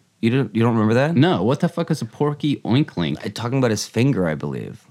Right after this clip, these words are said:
Speaker 2: <laughs> Wait.
Speaker 1: Or his dick.
Speaker 2: I don't know about that.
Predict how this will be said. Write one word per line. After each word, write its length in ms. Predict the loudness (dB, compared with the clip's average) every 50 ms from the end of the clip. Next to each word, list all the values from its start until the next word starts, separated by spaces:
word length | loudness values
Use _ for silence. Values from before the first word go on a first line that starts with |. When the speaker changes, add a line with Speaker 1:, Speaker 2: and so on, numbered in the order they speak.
| -20 _ _ _ _ _ _ 2
Speaker 2:
<laughs> 1040 | 4 4 4 4 4 2 -2 -4 -4 -6 -6 -8 -10 -12 -14 -16 -18 -20 -16 -6 0
Wait. 140 | 0 0 0 -2 -4 -4
Speaker 1:
Or 160 | 0 0 2
his 140 | 2 0 0
dick. 500 | 0 0 2 2 0 -2 -4 -8 -10 -18 -20 -18 -16 -16 -16 -16 -18 _ _ _ _ _ _ _ _ _ -4 -2 0 0 0 -2 -6 -8 -6 -6 -6 -6 -4 0
Speaker 2:
I 180 | 2 2 4 4
don't 160 | 4 4 4
know 140 | 4 2 2
about 220 | 2 2 0 0
that. 320 | 0 -2 -4 -4 -6 -10